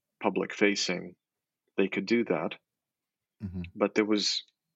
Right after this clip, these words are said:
Speaker 1: I almost call it like a, like a pressure valve,
Speaker 2: Mm.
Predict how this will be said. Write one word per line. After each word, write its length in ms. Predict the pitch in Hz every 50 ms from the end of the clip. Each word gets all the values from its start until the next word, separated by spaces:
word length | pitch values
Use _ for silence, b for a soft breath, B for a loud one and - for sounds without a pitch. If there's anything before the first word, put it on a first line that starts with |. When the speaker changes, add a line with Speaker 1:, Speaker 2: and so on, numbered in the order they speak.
| _ _ _ _ _ _ _ b b b b b b - - - - - - - -
Speaker 1:
I 60 | 104
almost 260 | 107 101 101 - -
call 200 | - - 95 95
it 100 | 90 -
like 160 | 87 87 -
a, 240 | - 78 - - - _ _ _ _ _ _ _ _ _ _ _ _ _ _ _ _ _ _ _ _ _ -
like 140 | - - 87
a 40 |
pressure 440 | 85 - - 127 117 - - 110 90
valve, 520 | 82 80 73 69 - 64 60 - - - - _ _ _ _ _ _ _ _ -
Speaker 2:
Mm. 420 | 85 85 85 80 80 80 76 76